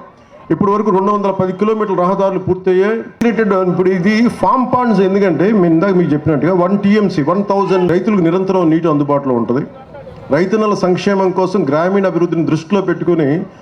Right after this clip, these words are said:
మహాత్మా గాంధీ జాతీయ ఉపా-, గ్రామీణ ఉపాధి హామీ పథకం కింద ఈ ఫామ్ పాండ్స్ చేపట్టాం. ఈ ప్రాజెక్టు ద్వారా రైతులు నీటిని నిల్వ ఉంచుకొని భూగర్భ జలాలని పె-, పెంచుకోవడంతో పాటు పంట పొలాలకి నిరంతరంగా,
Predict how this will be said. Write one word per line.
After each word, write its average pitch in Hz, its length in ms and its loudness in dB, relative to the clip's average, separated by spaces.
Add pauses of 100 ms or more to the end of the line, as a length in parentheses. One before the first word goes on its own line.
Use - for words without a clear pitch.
(240)
మహాత్మా 196 400 -2
గాంధీ 180 280 0
జాతీయ 175 400 -2
ఉపా-, 170 540 0
గ్రామీణ 170 280 0
ఉపాధి 175 240 -2
హామీ 151 220 0
పథకం 147 380 -2
కింద 139 180 -2 (540)
ఈ 117 420 0 (200)
ఫామ్ 151 260 0
పాండ్స్ 147 420 -2
చేపట్టాం. 139 440 -2 (540)
ఈ 294 100 2
ప్రాజెక్టు 202 540 -2
ద్వారా 196 260 0
రైతులు 185 400 0
నీటిని 180 340 0
నిల్వ 180 200 2
ఉంచుకొని 180 520 0
భూగర్భ 185 580 -2
జలాలని 180 840 0 (320)
పె-, 160 160 2
పెంచుకోవడంతో 175 640 0
పాటు 160 300 -2
పంట 170 280 -2
పొలాలకి 196 420 -2
నిరంతరంగా, 180 800 0